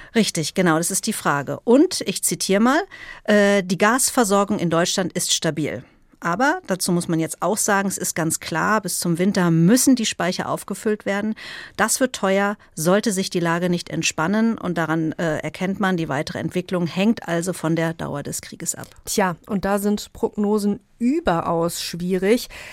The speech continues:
Speaker 2: Wie lange der noch anhält, wie lange der noch geht. Aber selbst wenn es jetzt ein baldiges Ende gäbe,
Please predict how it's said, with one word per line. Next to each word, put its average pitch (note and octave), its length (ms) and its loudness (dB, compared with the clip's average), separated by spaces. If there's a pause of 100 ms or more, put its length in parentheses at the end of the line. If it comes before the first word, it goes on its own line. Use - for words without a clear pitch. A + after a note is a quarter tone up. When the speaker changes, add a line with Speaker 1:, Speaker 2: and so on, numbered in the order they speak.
(500)
Speaker 2:
Wie G#3 140 2
lange G#3 320 6
der F3+ 160 4
noch F3+ 160 0
anhält, G3 560 0
wie G3+ 80 -2
lange F#3 320 0
der F3+ 160 2
noch F3 280 -2
geht. G3+ 320 -2
Aber G3 360 2
selbst G3 540 -2
wenn G3+ 360 4
es - 220 -4
jetzt E3+ 300 -6
ein F3 200 -4
baldiges E3+ 520 -4
Ende F3 340 -4
gäbe, F3+ 680 -2